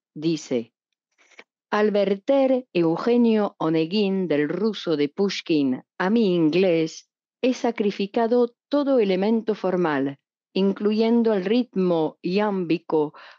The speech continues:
cuando su conver-, su conservación impedía la fidelidad,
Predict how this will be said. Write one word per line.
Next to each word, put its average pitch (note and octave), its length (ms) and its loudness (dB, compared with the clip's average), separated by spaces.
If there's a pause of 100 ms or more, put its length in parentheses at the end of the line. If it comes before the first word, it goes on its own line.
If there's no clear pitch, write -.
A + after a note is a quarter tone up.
(160)
cuando G#3+ 440 0
su G3+ 180 -10
conver-, F#3+ 460 -2 (100)
su - 260 -6
conservación G#3+ 1160 0 (160)
impedía G3+ 760 0
la F#3 160 0
fidelidad, E3 920 -4